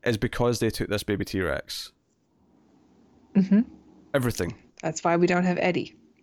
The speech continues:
Speaker 1: And it's why we don't have Eddie. Everything bad that happens. The
Speaker 2: Everything bad that happens is because of Vince Vaughn.
Speaker 1: It's because of Vince Vaughn. 'Cause he has to help the baby T-Rex. And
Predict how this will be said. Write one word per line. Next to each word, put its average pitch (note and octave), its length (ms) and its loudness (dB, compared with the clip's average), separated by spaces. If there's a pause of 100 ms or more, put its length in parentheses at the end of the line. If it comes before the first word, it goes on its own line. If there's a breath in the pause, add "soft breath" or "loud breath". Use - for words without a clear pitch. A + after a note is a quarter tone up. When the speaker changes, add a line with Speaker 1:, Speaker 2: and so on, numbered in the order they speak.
(640)
Speaker 1:
And A#2 80 0
it's G#2+ 100 0
why A#2+ 80 4
we A2+ 60 4
don't A#2 120 2
have A#2 140 0
Eddie. A#2+ 260 2
Everything D#3+ 280 -2
bad D3 160 0
that C3+ 60 0
happens. B2 320 -4 (380 loud breath)
The C3+ 140 2
Speaker 2:
Everything G#3+ 480 0
bad F3+ 200 -2
that F#3 80 0
happens D#3 680 -6
is D3+ 180 -6
because C#3 720 -2
of C#3+ 200 -2
Vince B2+ 260 -6
Vaughn. - 320 -8 (120)
Speaker 1:
It's B2+ 100 -2
because A#2 340 2
of D3 100 2
Vince A2+ 260 0
Vaughn. G2+ 300 -2 (240 loud breath)
'Cause A#2+ 100 0
he B2+ 80 2
has C3 260 2
to C3+ 100 0
help B2+ 200 0
the A#2 80 -2
baby A2+ 240 0
T-Rex. G#2+ 360 0
And C#3 100 -2